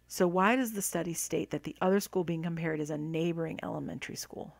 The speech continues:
Ah, well, the reason they want it to be neighboring is because <laughs> they want it to be similar in terms of,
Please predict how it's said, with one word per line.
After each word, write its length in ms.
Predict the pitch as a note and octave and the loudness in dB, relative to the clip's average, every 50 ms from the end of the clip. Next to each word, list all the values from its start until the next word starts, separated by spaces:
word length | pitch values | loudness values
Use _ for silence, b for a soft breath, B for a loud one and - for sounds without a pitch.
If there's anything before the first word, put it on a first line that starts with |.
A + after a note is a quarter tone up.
| - | -10
Ah, 380 | - C3 C3+ D3 D#3+ E3+ - - - B B B B B B B B B B B | -8 -6 -6 -4 -4 -6 -8 -10 -16 B B B B B B B B B B B
well, 340 | F3+ F3+ F3 E3+ E3+ E3+ E3+ | 4 6 6 6 6 4 2
the 120 | - - | 0 2
reason 280 | F3 G#3 A3 - - E4 | 2 2 2 2 0 2
they 80 | D4+ C#4 | 2 4
want 220 | A#3 A3+ A3 G#3+ | 4 4 4 4
it 80 | G#3+ G#3 | 2 0
to 80 | - | 0
be 120 | F#3 F3 E3+ | -2 -2 0
neighboring 800 | E3+ E3+ E3+ F3+ F#3 F#3+ G3 F3 E3+ D#3+ - - - - D#3+ - _ _ B B B B B B B - | 0 2 4 4 4 4 4 2 -2 -8 -8 -10 -10 -12 -14 -14 _ _ B B B B B B B -4
is 140 | F3+ D#3+ | -4 0
because 720 | D#3 F#3+ F3 - F3+ E3+ E3+ E3 D#3+ - - - - - - - F3 D3+ | 2 0 2 2 2 2 2 0 0 2 2 2 2 0 -4 -8 -8 -8
<laughs> 120 | - - | -8 -2
they 160 | - F#3 F3+ | 2 2 2
want 420 | F3 F#3 F#3 F#3 G3+ A3+ A3+ - - - | 4 4 4 4 4 2 0 -4 -6 -2
it 340 | F#3 F3+ - - - - - - | -2 -2 -2 -2 -8 -12 -10 -6
to 120 | - - E3 | -4 -2 -2
be 260 | E3 E3+ E3+ E3+ D#3 | -2 -2 -4 -4 -2
similar 1000 | - - - - - - C4 C4 C4+ B3+ G#3 E3 E3 - D3 C#3+ D3 D3+ D#3+ - b b b b b b b b b b - | -2 -2 -2 0 2 4 4 6 6 4 4 2 0 -2 -2 -2 -4 -6 -8 -12 b b b b b b b b b b -2
in 180 | - F3+ F3+ F3 | 0 2 2 0
terms 520 | - - F#3+ F3 F3 E3+ F3 F3 E3 - - - | 0 -2 -2 -2 0 0 0 0 -2 -2 -2 0
of, 460 | E3 D#3+ D#3+ D#3+ D3+ D#3 D#3 - | 0 2 2 2 2 0 -4 -8